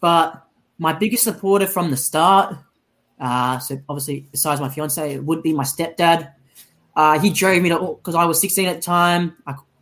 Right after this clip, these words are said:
in Australia, we can't get our license to drive by ourselves until we're eighteen. Um, but would be my stepdad. He'd drive me to trainings. He'd sit in the car for two hours while I trained.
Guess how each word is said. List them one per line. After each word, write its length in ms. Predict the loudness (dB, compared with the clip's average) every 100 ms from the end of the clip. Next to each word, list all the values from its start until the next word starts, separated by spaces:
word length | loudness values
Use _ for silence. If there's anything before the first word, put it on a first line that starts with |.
| _ _ _ _ -16 -12 -8
in 100 | -6
Australia, 380 | -6 -2 0 0
we 60 | 0
can't 240 | 0 2
get 120 | 2
our 80 | 4
license 560 | 4 2 0 -4 -6 -6 _ _
to 100 | -6
drive 220 | 0 0
by 80 | 0
ourselves 280 | -2 -2 -2
until 220 | -2 -2
we're 80 | -2
eighteen. 560 | -4 -2 -2 0 -4 -10 -20 -20 _ _ _ 0
Um, 720 | 4 4 4 4 4 2 -2 _ _ _ _ -12 -12 _
but 360 | 0 0 -2 -4
would 180 | -4 0
be 540 | 2 4 2 0 -4 -14 _
my 80 | -8
stepdad. 460 | -4 -2 -2 -4 -8 _ _ _ _ _
He'd 220 | -6 -2
drive 280 | 2 2 2
me 80 |
to 60 | -4
trainings. 640 | -4 -2 0 0 -2 -2
He'd 160 | -4 -4
sit 160 | -4 -4
in 80 |
the 80 | -8
car 240 | -4 -2 -2
for 80 | -4
two 200 | -4 -2
hours 260 | 0 0
while 140 | 0 0
I 100 | 0
trained. 580 | -2 -4 -2 -2 -4